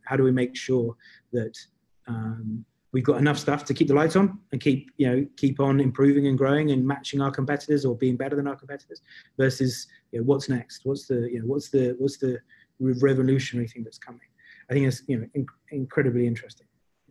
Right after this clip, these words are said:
Very fascinating to hear that. I think, so what I'd love to do now is move on to, you know, I think this is, we've, we've heard, you know, some great examples of, of how to focus on the right problem. What I'd like to dive into now is how do you solve the problems? Is it,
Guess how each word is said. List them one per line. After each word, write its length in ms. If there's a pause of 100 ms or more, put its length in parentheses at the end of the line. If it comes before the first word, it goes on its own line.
(200)
Very 180
fascinating 480
to 100
hear 120
that. 120 (380)
I 60
think, 200
so 220
what 200
I'd 60
love 120
to 100
do 100
now 200
is 120
move 220
on 160
to, 160
you 240 (320)
know, 60
I 20
think 260
this 220
is, 320
we've, 240
we've 160
heard, 300 (100)
you 100
know, 60
some 220
great 240
examples 580
of, 180 (580)
of 200 (360)
how 200
to 140
focus 400
on 80
the 80
right 260 (240)
problem. 500 (520)
What 160
I'd 80
like 180
to 80
dive 240
into 280
now 200
is 160
how 160
do 100
you 60
solve 320
the 60
problems? 420
Is 160
it, 140